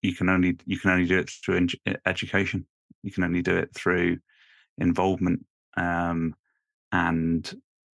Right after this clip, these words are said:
making your tap room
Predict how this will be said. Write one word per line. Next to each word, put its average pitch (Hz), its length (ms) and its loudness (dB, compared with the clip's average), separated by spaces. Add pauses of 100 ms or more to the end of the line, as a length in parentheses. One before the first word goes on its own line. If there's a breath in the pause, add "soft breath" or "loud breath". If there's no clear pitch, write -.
(400)
making 87 500 0
your 87 480 2 (1080)
tap - 220 -2
room 87 460 2